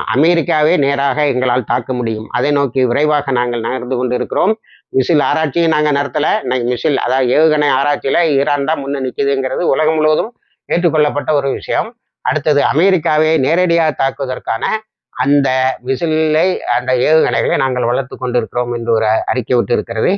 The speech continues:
ரெண்டு நாளைக்கு முன்னாடி நம்ம சொன்ன நியூ ஷஹீத் ஒன் தேர்ட்டி சிக்ஸ் பி ன்னு ஒரு, அஹ், மிசைலை தயா-, ஏவுகணையை தயார் பண்ணியிருக்கிறார்கள். அது நாலாயிரம் கிலோமீட்டர் வரைக்கும்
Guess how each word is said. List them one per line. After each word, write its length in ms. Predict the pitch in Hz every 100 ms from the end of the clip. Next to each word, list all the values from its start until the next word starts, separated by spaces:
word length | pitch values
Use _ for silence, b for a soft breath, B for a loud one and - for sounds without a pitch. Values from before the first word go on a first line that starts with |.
| - b b 135
ரெண்டு 220 | 147 143
நாளைக்கு 320 | 143 156 139
முன்னாடி 300 | 143 139 135
நம்ம 200 | 127 123
சொன்ன 260 | 123 135 143
நியூ 300 | 135 165 165
ஷஹீத் 480 | - 120 139 151 147
ஒன் 200 | 139 131
தேர்ட்டி 240 | 135 131
சிக்ஸ் 420 | - 135 - 120 117
பி 140 | 143 95 _ b b -
ன்னு 340 | 143 147 170
ஒரு, 200 | 139 131 127 120 113 _ _ -
அஹ், 540 | 120 120 117 110 104 - - _ _ _
மிசைலை 320 | 135 143 156 135
தயா-, 300 | 135 143 135 135
ஏவுகணையை 480 | 151 156 147 139 127
தயார் 280 | 131 143
பண்ணியிருக்கிறார்கள். 640 | 131 123 113 - 113 110 165
அது 180 | 131 117
நாலாயிரம் 540 | 107 139 147 139 135
கிலோமீட்டர் 460 | 120 131 127 113 117
வரைக்கும் 440 | 113 117 - 175